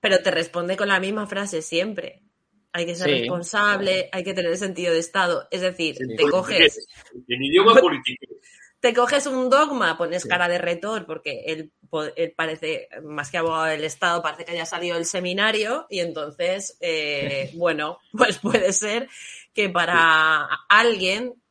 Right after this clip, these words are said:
Speaker 1: de vez en cuando, eh, eso parezca, yo creo que ya es, es totalmente hueco,
Speaker 2: Pero
Speaker 1: ¿no?
Speaker 2: es
Speaker 1: No,
Speaker 2: que,
Speaker 1: no.
Speaker 2: Cris-, o sea, Cristina, lo que pasa es que el,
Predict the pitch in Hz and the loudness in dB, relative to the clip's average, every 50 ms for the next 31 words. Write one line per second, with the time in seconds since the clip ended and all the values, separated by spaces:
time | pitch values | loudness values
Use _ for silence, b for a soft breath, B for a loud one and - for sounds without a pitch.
0 | _ _ - - _ 95 - 165 170 165 156 160 147 156 165 - 175 170 170 175 | _ _ -20 -20 _ _ -20 -20 -20 -8 -6 -4 -4 -4 -2 -2 -2 -2 0 0
1 | 175 170 170 175 175 185 202 196 - 175 165 165 _ _ - - - 160 - 160 | -2 -2 0 -2 -2 -2 -2 -4 -6 -6 -6 -6 _ _ -14 -14 -14 -10 -8 -8
2 | 156 165 170 - - - 175 - - 147 135 _ _ _ _ 151 147 143 - - | -8 -8 -10 -14 -8 -6 -6 -6 -6 -12 -20 _ _ _ _ -16 -16 -14 -14 -8
3 | - 170 175 180 - 214 190 160 165 165 165 175 190 202 220 214 208 190 175 170 | -4 -4 -2 -2 -2 -2 -2 -2 0 0 2 2 2 0 0 0 0 0 -2 -2
4 | - - 175 - - - 170 - - _ - 160 - 165 160 170 175 185 185 - | -4 -8 -14 -14 -16 -16 -18 -18 -18 _ -20 -8 -6 -6 -4 -4 -6 -6 -4 -6
5 | 233 175 151 139 196 202 - 277 240 185 131 131 165 165 165 170 160 151 - 156 | -6 -4 -4 -6 -6 -4 -4 -6 -2 0 4 4 4 4 4 2 2 4 4 2
6 | 156 160 151 131 - - _ _ _ _ _ _ _ _ _ 131 120 131 120 123 | 0 0 -2 -4 -8 -14 _ _ _ _ _ _ _ _ _ -2 0 0 0 0
7 | 127 117 - 147 143 151 143 123 123 117 123 123 107 139 135 165 156 151 - - | -4 -4 -4 0 2 4 4 4 2 0 -2 0 -2 0 -2 -2 -4 -4 0 2
8 | 165 160 160 151 160 - 127 123 120 120 113 | 4 4 4 2 0 -4 -4 -4 -2 -4 -6